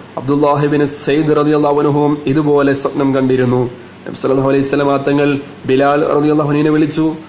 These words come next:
ബാങ്കിന്റെ വചനങ്ങൾ പഠിപ്പിച്ചു കൊടുത്തു. ബിലാൽ റളിയല്ലാഹു അൻഹു സുന്ദരമായ ശബ്ദത്തിൽ ഉറക്കെ ബാങ്ക് വിളിച്ചു. മദീന പട്ടണം കോരിത്തരിച്ചു. കേട്ടവരെല്ലാം അവ-, ആവേശഭരിതരായി.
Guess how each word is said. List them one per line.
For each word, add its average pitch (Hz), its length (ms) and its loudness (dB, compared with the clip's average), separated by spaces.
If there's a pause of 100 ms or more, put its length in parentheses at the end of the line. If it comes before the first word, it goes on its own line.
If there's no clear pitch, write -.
(120)
ബാങ്കിന്റെ 151 500 0
വചനങ്ങൾ 143 520 2
പഠിപ്പിച്ചു 131 540 -2
കൊടുത്തു. 113 360 -6 (280)
ബിലാൽ 135 460 2
റളിയല്ലാഹു 143 460 2
അൻഹു 143 300 0 (220)
സുന്ദരമായ 139 920 0
ശബ്ദത്തിൽ 131 640 -2 (240)
ഉറക്കെ 135 380 -2
ബാങ്ക് 135 320 2
വിളിച്ചു. 123 520 0 (320)
മദീന 131 560 2
പട്ടണം 131 520 0
കോരിത്തരിച്ചു. 123 840 -2 (300)
കേട്ടവരെല്ലാം 156 800 2
അവ-, 165 360 2
ആവേശഭരിതരായി. 170 1080 2